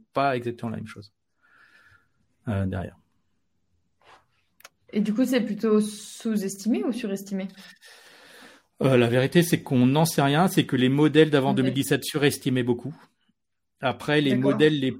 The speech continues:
Speaker 1: ce qui donne le, les plus bas, donc le dernier C O deux point J S, euh, le dernier Watt Model, euh, le Watt Model de Shift Project donne des choses qui sont peut-être surestimées dans certains cas.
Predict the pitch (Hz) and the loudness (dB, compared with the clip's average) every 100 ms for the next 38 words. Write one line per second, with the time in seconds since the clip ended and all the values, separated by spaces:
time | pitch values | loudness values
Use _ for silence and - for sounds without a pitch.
0 | - - - 135 135 135 127 - 165 120 | -12 -20 -8 -2 0 0 -2 -4 -6 -6
1 | - 151 143 151 147 131 - 123 120 117 | -6 -2 0 0 0 -6 -2 0 0 0
2 | 113 131 131 139 139 139 131 123 131 131 | -2 -2 -2 -2 -4 -4 -4 -2 -4 -4
3 | 127 117 123 123 110 - - 127 117 113 | -4 -2 0 -2 -2 -10 -10 -6 -4 -4
4 | 113 120 117 123 127 131 131 127 117 117 | -4 -4 -4 -4 -4 -6 -6 -6 -4 -2
5 | 135 123 123 113 113 113 107 107 113 120 | -2 -2 -4 -4 -4 -6 -6 -6 -6 -6
6 | 123 117 123 113 - 117 - 127 131 127 | -6 -4 -6 -6 -10 -10 -8 -6 -4 -2
7 | 120 120 143 - 120 113 147 170 165 139 | -4 -2 -6 -6 -8 -4 -2 -2 -4 -6
8 | - - 113 113 131 - 120 - 135 | -6 -8 -8 -6 -10 -8 -10 -6 -6